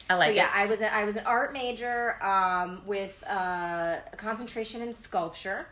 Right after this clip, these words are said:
Speaker 1: Wow.
Speaker 2: And it was a tiny little school, so you could kind of, like, create your own curriculum.
Speaker 1: Mm-hmm.
Speaker 2: And I also did a lot of acting.
Speaker 1: Mm-hmm.
Speaker 2: And so, like, for example, I, w-, I played Hedda in Hedda Gabler.
Speaker 1: Yeah.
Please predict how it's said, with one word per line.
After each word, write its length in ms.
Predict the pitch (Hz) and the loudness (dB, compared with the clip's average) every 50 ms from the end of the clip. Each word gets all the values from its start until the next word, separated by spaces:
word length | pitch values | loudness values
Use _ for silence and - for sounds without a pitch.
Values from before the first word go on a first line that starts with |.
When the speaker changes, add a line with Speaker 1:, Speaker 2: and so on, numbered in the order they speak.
| - - - - | -20 -20 -14 -10
Speaker 1:
Wow. 340 | - - 226 269 - - - - - - | -8 -8 -6 -6 -8 -10 -10 -12 -14 -12
Speaker 2:
And 80 | 196 | -8
it 20 | 202 | -6
was 100 | 233 226 | -6 -6
a 40 | 214 | -8
tiny 380 | - - - 214 208 220 240 240 | -8 -8 -4 -4 -4 -2 -2 -4
little 160 | 240 226 208 | -4 -4 -6
school, 300 | - - - 190 196 202 | -6 -8 -6 -6 -6 -6
so 120 | 202 - 208 | -6 -8 -8
you 0 | - | -12
could 120 | - - - | -14 -16 -16
kind 260 | - - 196 190 190 | -14 -10 -8 -6 -6
of, 100 | 196 185 | -6 -6
like, 160 | 180 165 165 | -6 -8 -8
create 340 | - - - 170 170 165 160 | -10 -10 -8 -6 -6 -6 -8
your 120 | - - - | -10 -12 -12
own 140 | 185 180 170 | -12 -12 -12
curriculum. 580 | - - 165 156 151 - 196 196 208 220 226 247 - - | -12 -10 -8 -8 -8 -8 -8 -8 -6 -6 -8 -10 -10 -10
Speaker 1:
Mm-hmm. 280 | 180 175 185 180 202 262 - - - - - - | -8 -6 -6 -6 -6 -8 -10 -12 -20 -20 -10 -6
Speaker 2:
And 200 | 196 196 196 202 | -2 -2 0 0
I 80 | 196 - | 0 0
also 200 | 202 202 - 226 | 0 -2 -4 -4
did 140 | 196 208 208 | -4 -4 -4
a 40 | 208 | 0
lot 200 | 196 190 185 196 | 2 2 2 2
of 60 | 185 | 0
acting. 500 | 156 135 135 - - 180 170 185 214 214 - - 175 | -2 -4 -4 -6 -8 -12 -12 -12 -12 -16 -18 -18 -18
Speaker 1:
Mm-hmm. 220 | 165 160 165 196 262 - - - - - - - - | -16 -14 -14 -14 -14 -16 -18 -20 -20 -20 -20 -14 -8
Speaker 2:
And 320 | - 190 190 190 185 185 180 | -4 -2 0 0 0 0 0
so, 120 | - 202 | 0 0
like, 120 | 202 196 196 | 0 -2 -2
for 120 | - 208 | -2 -4
example, 400 | 196 190 - 202 190 185 - 208 185 | -4 -4 -2 -2 -2 -2 -4 -4 -2
I, 180 | - 202 185 180 | 0 0 0 -2
w-, 180 | 175 180 185 | -4 -4 -4
I 100 | 190 185 | -4 -4
played 280 | - - - 196 180 180 | -4 -4 -6 -6 -4 -6
Hedda 560 | 190 - 202 185 180 175 165 165 175 175 180 - | -6 -4 -2 0 0 0 0 0 0 -2 -4 -4
in 320 | 196 175 165 165 165 165 - - | -6 -8 -8 -8 -10 -10 -12 -12
Hedda 240 | 165 180 170 165 | -8 -8 -6 -4
Gabler. 460 | 160 156 147 143 147 165 170 185 214 220 | -2 -2 -2 -2 -2 -4 -4 -6 -4 -2
Speaker 1:
Yeah. 280 | 202 214 226 240 254 | 2 4 4 4 4